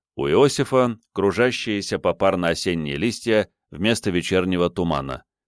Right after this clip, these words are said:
круглые коленки вместо «Dein verliebter Mund» и развернутые на два куплета окопные переживания вместо одной строки и «Если со мной приключится беда».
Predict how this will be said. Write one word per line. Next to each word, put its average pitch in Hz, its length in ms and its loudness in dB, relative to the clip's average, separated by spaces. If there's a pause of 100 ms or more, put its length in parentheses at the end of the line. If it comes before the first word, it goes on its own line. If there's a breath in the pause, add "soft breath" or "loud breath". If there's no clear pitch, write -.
(140)
круглые 113 480 4
коленки 80 640 0
вместо 82 400 -4
«Dein 85 340 0
verliebter 85 580 -2
Mund» 85 440 -6 (320)
и 85 60 -2
развернутые 104 760 2
на 95 160 2
два 80 160 -2
куплета 101 720 0 (120)
окопные 113 540 0
переживания 87 880 0 (240)
вместо 101 400 0
одной 87 240 0
строки 80 560 -2 (260)
и 90 120 0
«Если 98 320 2
со 87 160 -2
мной 92 200 0
приключится 85 640 -4
беда». 76 400 -2